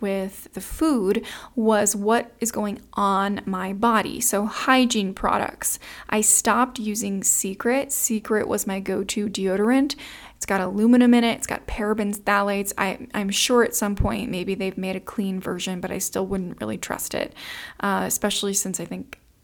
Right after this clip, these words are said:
are they made by Johnson and Johnson? I don't know. We're gonna get to Johnson and Johnson in a second. But some of these companies that have these global products, these very popular products, they are filled with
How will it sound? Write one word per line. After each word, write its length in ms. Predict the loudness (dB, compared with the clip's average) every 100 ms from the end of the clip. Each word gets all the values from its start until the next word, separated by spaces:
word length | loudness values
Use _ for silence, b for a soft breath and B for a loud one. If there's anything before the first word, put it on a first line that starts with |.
| -16 -10
are 80 | -6
they 120 | -4
made 200 | -4 -2
by 120 | -2
Johnson 400 | 0 0 2 2
and 100 | 2
Johnson? 380 | 4 4 4 2
I 140 | 2
don't 100 | 0
know. 80 | -2
We're 140 | 2 4
gonna 100 | 4
get 140 | 4
to 60 | 4
Johnson 340 | 2 0 -2
and 120 | -4
Johnson 520 | -4 -4 -4 -4 -6 -8 _ -4
in 120 | -2
a 60 |
second. 480 | 0 -2 -4 -8 -2
But 200 | 0 0 -4 B B B B B
some 340 | 4 8 8
of 60 | 8
these 200 | 6 4
companies 560 | 2 2 2 0 -2 -2
that 140 | -2
have 280 | 0 -2 -2
these 520 | -4 -2 -2 -2 -4 -4 -4
global 420 | 4 6 8 4
products, 640 | 4 4 4 2 2 -2
these 560 | -4 -4 -4 -2 -2 -2 -4
very 260 | 0 4 4
popular 480 | 4 2 4 0
products, 580 | -2 -4 -4 -4 -4 -6 -10 -20 -8
they 320 | -4 -2 -2
are 160 | -2 -4
filled 500 | -4 0 2 0 -2
with 380 | -4 -4 -6